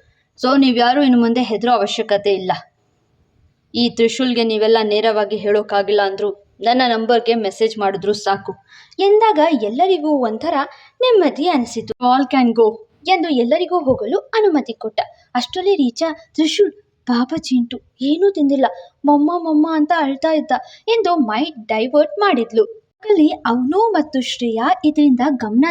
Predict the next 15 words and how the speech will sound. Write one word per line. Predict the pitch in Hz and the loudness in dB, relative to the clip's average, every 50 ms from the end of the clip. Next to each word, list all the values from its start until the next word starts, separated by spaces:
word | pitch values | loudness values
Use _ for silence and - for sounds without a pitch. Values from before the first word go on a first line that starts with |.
| 294 240 | 2 0
ದೂರ | 220 214 247 294 | 0 2 2 2
ಮಾಡ್ಕೊಂಡದ್ದು. | 330 359 370 349 - - 262 240 220 226 226 220 220 214 - - _ _ _ _ _ _ _ - | 2 0 -2 -4 -2 0 0 0 0 0 -2 0 -2 -2 -2 -6 _ _ _ _ _ _ _ -4
"ಮಮ್ಮ" | 285 330 339 330 330 349 370 392 453 539 554 - - - _ _ - | -2 0 0 -2 -2 -2 0 0 0 0 -4 -8 -14 -20 _ _ -4
ಎಂದು | 453 480 453 427 415 | 0 0 2 2 2
ಅದಾಗ್ಲೇ | - - 262 269 - 247 233 254 - - 381 370 | 2 0 -2 -2 0 0 0 0 0 -2 -2 -4
ಅಟೆಂಡರ್ | - - 220 226 - 269 302 320 349 403 403 403 403 | -2 -4 -6 -4 0 2 2 2 2 2 0 0 0
ಜೊತೆಗೆ | 330 311 - 285 240 285 311 | -2 -2 -2 -2 0 0 0
ಓಡಿ | 277 226 214 214 254 302 381 392 | 0 0 0 0 2 2 0 2
ಬರುವ | 359 320 294 277 262 233 | 2 0 0 0 -2 -4
ಚಿಂಟು | 233 - 233 214 220 220 311 330 | -6 -8 -12 -12 -12 -10 -10 -10
ಕೂಗು | 311 - 294 254 247 262 | -6 -4 -4 -2 -2 -2
ಕೇಳಿ | 247 - - 226 220 240 285 302 294 302 - - - - - | -4 -4 -4 -4 -4 -2 -2 -2 -2 -4 -6 -12 -20 -20 -16
ಶ್ರೇಯಾ | - - - 339 370 403 427 403 330 | -10 -6 -2 0 2 2 2 2 2
ಮೊಗ | 262 220 214 - 247 330 | 0 0 -2 -2 -2 -4
ಅರಳಿತು. | 392 - - 415 427 349 254 240 233 220 247 | -4 -2 0 2 2 2 2 0 0 0 -2